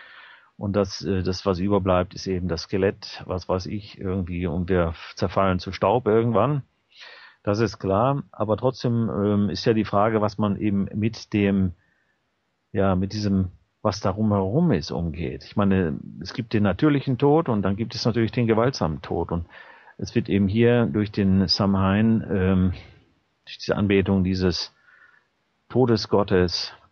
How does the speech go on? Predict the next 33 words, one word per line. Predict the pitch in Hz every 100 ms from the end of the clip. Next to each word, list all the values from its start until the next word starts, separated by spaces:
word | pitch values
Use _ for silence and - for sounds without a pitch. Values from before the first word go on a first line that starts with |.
| -
der | 90 87 82
Pagan-Kultur, | 120 113 110 101 98 101 92 - 101 98 92 90 _ _ _ _ _ _ -
ähm, | 90 87 85 85 87 - - - _ _ _ _ -
da | 92 87 87
ist, | 107 - 87 104
da | 85
geht's | 95 98 -
nicht | 101
nur | 113 107
um | 101
den | 95
natürlichen | 87 127 113 90 98
Tod, | 107 135 92
da |
ist | 71 87
immer | 110 104 92 - -
etwas | - 110 92
verbunden | - 87 117 117 80
damit, | 73 58 69 -
ne? | 98 -
Der, | 80 78 - - - - - _ -
äh, | - 85 76
der | 85
Drang, | 87 85 92 110
eben | 73 92 92
mit | 87 -
anderen | 101 98 95 90 85 82 76 _
Geistern | - 80 92 - 95 90
in | 87
Verbindung | 90 98 120 104 90
zu | -
stehen. | - 95 95 101
Und | 87